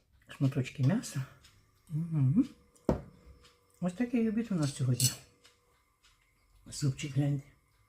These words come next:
В міру густий. Дуже-дуже смачний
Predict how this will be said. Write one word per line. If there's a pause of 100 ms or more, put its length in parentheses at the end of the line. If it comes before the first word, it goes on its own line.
(1700)
В
міру
густий. (2500)
Дуже-дуже
смачний